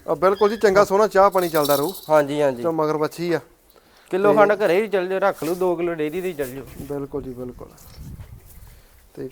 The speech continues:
Speaker 1: ਘੱਟੋ ਘੱਟ ਆਪਦਾ ਖਰਚਾ ਪਾਣੀ ਵੀ ਨਾਲ ਚਲਾਈ ਜਾਊਗੀ।
Speaker 2: ਹਾਂਜੀ, ਹਾਂਜੀ।
Speaker 1: ਬਾਕੀ ਤੇ ਇਹਦਾ ਭਰਾ ਮੁੱਲ ਕੀ ਰਹੂਗਾ ਫਿਰ ਲੈਣ ਦੇਣ?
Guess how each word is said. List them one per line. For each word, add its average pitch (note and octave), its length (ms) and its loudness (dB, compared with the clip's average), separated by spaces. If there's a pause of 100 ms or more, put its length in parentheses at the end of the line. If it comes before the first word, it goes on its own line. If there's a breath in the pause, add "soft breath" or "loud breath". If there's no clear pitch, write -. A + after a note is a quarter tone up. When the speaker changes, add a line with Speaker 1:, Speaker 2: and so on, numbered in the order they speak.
(100)
Speaker 1:
ਘੱਟੋ C#3+ 260 -6
ਘੱਟ E3 80 0
ਆਪਦਾ D#3+ 240 4
ਖਰਚਾ E3+ 300 0
ਪਾਣੀ E3+ 180 0
ਵੀ F3 60 -2
ਨਾਲ D#3+ 160 0
ਚਲਾਈ D3 240 -4
ਜਾਊਗੀ। D3 320 -4 (100)
Speaker 2:
ਹਾਂਜੀ, C3 300 -2
ਹਾਂਜੀ। A#2+ 120 -6
Speaker 1:
ਬਾਕੀ D3 360 -8 (920 soft breath)
ਤੇ C#3+ 440 -2
ਇਹਦਾ F#3+ 160 2
ਭਰਾ G#3 180 2
ਮੁੱਲ E3+ 320 0
ਕੀ D#3 120 -4
ਰਹੂਗਾ D#3+ 260 0
ਫਿਰ C#3 140 -6
ਲੈਣ C3+ 180 -4
ਦੇਣ? A#2+ 160 -10